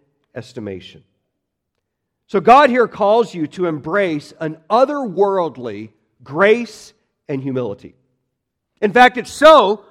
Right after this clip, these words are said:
otherworldly that, that you might look at these verses and think that what God is calling to you to is impossible.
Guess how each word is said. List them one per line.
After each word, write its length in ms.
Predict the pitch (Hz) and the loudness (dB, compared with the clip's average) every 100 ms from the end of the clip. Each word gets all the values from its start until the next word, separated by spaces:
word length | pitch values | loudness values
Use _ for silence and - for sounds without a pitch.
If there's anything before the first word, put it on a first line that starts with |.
| - | -2
otherworldly 760 | 233 233 196 254 285 165 175 | 0 2 4 6 6 2 -4
that, 160 | 175 170 | -4 -4
that 120 | 220 | -4
you 140 | 202 190 | -4 -2
might 320 | 202 254 302 | 4 4 4
look 220 | 262 262 | 0 -4
at 40 | |
these 220 | 214 208 147 | -10 -12 -6
verses 540 | 175 151 - 180 190 | -6 -6 -8 -8 -8
and 220 | 175 165 | -10 -10
think 520 | - 262 226 170 - _ _ - | -4 0 0 -2 -8 _ _ -4
that 140 | 208 | 0
what 220 | 190 185 143 | 0 0 4
God 280 | 214 254 | 4 4
is 140 | 277 - | 0 -8
calling 420 | 226 233 233 208 | -2 0 0 -4
to 100 | 170 | -8
you 160 | 165 147 | -6 -8
to 360 | - 139 135 160 | -8 -8 -8 -8
is 160 | 160 | -10
impossible. 680 | 180 175 247 302 - 165 - | -10 -2 2 2 0 -16 -18